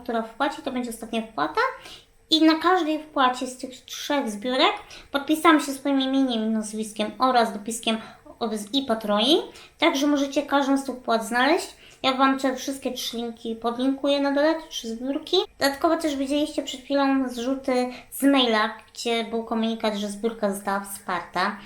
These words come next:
Mam nadzieję, że tutaj nie będzie żadnych wątpliwości. Oczywiście jeszcze potwierdzenia, e, właśnie wpłaty z-, opublikuję na Patronite w ramach postu oraz na mojej grupie, żeby też każdy mógł się przyjrzeć, wejść spokojnie sobie,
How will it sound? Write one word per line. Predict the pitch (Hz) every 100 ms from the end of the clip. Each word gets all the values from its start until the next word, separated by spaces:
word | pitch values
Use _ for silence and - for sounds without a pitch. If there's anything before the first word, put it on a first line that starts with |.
| - -
Mam | 240
nadzieję, | 277 302 311 311
że | 277
tutaj | - 285 262
nie | 247
będzie | 269 240 240
żadnych | 254 247 220
wątpliwości. | 233 - 226 214 196 190 - 247 262 - - -
Oczywiście | 277 320 339 - 359 330 302 277
jeszcze | 269 277 302
potwierdzenia, | 285 269 277 269 262 269 262 254 254 - - -
e, | 214 214
właśnie | 247 254 254
wpłaty | - 262 262 269 254 -
z-, | 226 240 -
opublikuję | 254 240 247 254 277
na | 233
Patronite | 226 247 269 254 247 254 294
w | 277 -
ramach | 247 233 226 220
postu | - 277 - - 381 - - -
oraz | 269 269
na | 269
mojej | 254 254
grupie, | 247 226 - 240 349 - -
żeby | - 339
też | 339 -
każdy | 294 247
mógł | 269 254
się | - 240
przyjrzeć, | - 339 320 285 269 233
wejść | 247 254
spokojnie | - - 226 220
sobie, | 214 202 208